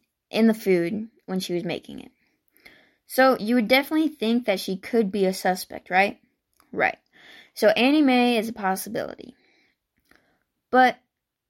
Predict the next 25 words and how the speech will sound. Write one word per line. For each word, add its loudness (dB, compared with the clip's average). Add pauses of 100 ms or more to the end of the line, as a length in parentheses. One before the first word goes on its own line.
(200)
what 0
about 2
the -2
babysitter, -2 (440)
Bessie? -8 (1000)
She 0
was 2
acting 0
sus 0
at -6
the -10
trials -6
and -4
saying -2
one -2
thing -4
and 0
then 0
saying -2
the -4
opposite -4
the -12
next, -6
right? 0 (1400)
Okay, 2